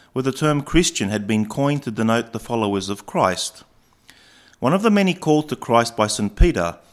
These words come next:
the massive Marcion felt that inner surge of the Holy Spirit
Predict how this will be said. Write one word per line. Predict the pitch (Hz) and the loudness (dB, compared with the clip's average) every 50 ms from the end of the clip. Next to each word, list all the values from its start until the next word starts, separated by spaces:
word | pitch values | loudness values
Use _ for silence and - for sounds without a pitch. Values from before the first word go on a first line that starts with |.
| _ _ _ _ - | _ _ _ _ -4
the | 139 135 | -2 0
massive | 135 147 170 185 190 - 196 160 139 | 2 4 4 2 2 0 -2 -2 0
Marcion | 127 131 139 156 160 - - - 107 95 87 87 87 92 - - - _ | 2 4 4 4 4 2 0 -2 -2 -2 -2 -2 -4 -8 -10 -16 -20 _
felt | _ - - 160 180 180 | _ -6 -2 -2 -2 0
that | - 170 165 - 156 | 0 -2 -2 -2 -2
inner | 165 175 180 | -2 0 0
surge | 160 - - - 139 135 135 135 135 131 | -2 -2 0 0 2 2 2 2 0 -2
of | 117 110 | -4 -2
the | 117 107 | -4 -4
Holy | - 143 139 135 131 131 | -2 -2 0 0 0 0
Spirit | - - - 185 160 110 90 85 - | -2 0 2 2 2 2 2 0 -4